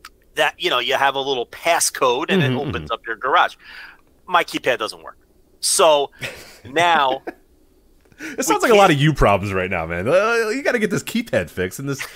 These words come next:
Speaker 2: get a second
Speaker 1: There's
Speaker 2: one. Get a second one of these things.
Speaker 1: This morphs into a very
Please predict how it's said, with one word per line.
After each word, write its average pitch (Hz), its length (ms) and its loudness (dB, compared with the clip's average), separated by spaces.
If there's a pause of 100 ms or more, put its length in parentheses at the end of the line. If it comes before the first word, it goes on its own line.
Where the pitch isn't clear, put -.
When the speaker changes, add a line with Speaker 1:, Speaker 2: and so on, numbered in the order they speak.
(200)
Speaker 2:
get 381 120 4
a 403 40 4
second 320 300 2
Speaker 1:
There's 294 140 0
Speaker 2:
one. 330 240 4
Get 220 100 -2
a 359 60 2
second 359 300 -2
one 403 100 -2
of 381 80 0
these 104 200 -8
things. 73 340 -12 (440)
Speaker 1:
This 160 240 0
morphs 165 480 0
into 151 300 -2
a 123 140 0
very 131 640 0